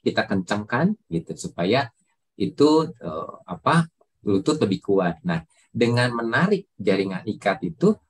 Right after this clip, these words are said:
otomatis kan, ya, misalnya jarak tulang tadinya ada, ada jarak di sendi, eh, ada, ada, apa, yang mem-, mengencangkan. Nah, yang mengencangkannya kayak misalnya ikat pinggang, ikat pinggang ditarik,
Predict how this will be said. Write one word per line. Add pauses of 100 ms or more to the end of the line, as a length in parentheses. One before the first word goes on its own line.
otomatis
kan,
ya,
misalnya
jarak
tulang
tadinya
ada,
ada
jarak
di
sendi, (640)
eh, (100)
ada, (460)
ada, (340)
apa,
yang
mem-,
mengencangkan.
Nah, (100)
yang
mengencangkannya
kayak
misalnya
ikat
pinggang,
ikat
pinggang
ditarik,